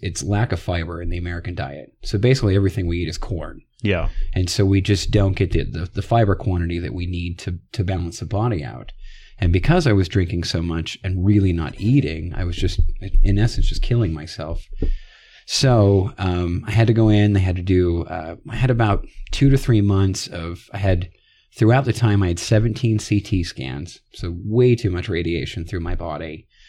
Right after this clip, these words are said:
Speaker 1: just trying to figure out what the hell was wrong with me, why I was so young and why I was so sick and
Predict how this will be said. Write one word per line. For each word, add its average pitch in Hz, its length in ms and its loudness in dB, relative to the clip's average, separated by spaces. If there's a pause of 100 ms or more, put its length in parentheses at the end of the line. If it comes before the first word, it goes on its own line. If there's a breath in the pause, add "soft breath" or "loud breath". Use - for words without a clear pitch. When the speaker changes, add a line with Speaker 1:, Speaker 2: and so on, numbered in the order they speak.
(220 soft breath)
Speaker 1:
just 135 200 2
trying 110 180 2
to 95 40 0
figure 95 240 0
out 95 140 2
what 87 80 -2
the 92 60 0
hell 95 100 0
was 90 120 0
wrong 101 200 2
with 90 160 -4
me, 87 80 -4
why 87 180 0
I 87 40 0
was 87 140 -2
so 87 180 -4
young 90 340 -2
and 90 140 -2
why 85 120 -4
I 85 60 -6
was 85 140 -6
so 82 120 -8
sick 95 460 -4
and 90 220 -6